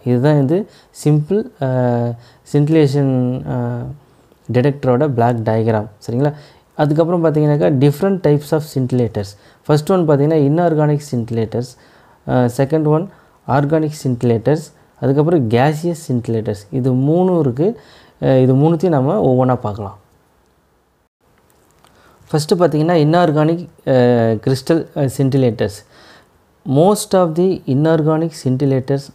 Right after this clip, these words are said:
are crystals of the alkali metals. சரிங்களா?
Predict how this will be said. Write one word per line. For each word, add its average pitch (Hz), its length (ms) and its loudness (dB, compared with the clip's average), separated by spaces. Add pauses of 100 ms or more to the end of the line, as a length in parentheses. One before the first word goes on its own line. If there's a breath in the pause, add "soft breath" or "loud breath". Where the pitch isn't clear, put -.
are 135 160 0 (240)
crystals 151 580 -2 (400)
of 120 220 -2
the 147 160 -2 (360 soft breath)
alkali 156 560 0
metals. 110 360 -4 (280)
சரிங்களா? 117 320 -6